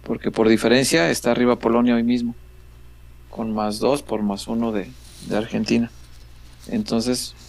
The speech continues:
México tendría que ganar cuatro cero. Si México gana cuatro cero,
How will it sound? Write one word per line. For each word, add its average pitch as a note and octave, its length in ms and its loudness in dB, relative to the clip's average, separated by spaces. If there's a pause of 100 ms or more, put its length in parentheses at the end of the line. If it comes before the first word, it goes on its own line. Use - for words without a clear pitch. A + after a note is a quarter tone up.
México A#2 360 -4
tendría A#2+ 280 2
que B2 120 0
ganar A#2+ 260 2 (180)
cuatro G2+ 280 -6
cero. C#3 220 -4 (1400)
Si B2 160 0
México D3+ 440 4
gana D#3 240 0
cuatro D3 340 -4
cero, E3+ 320 -2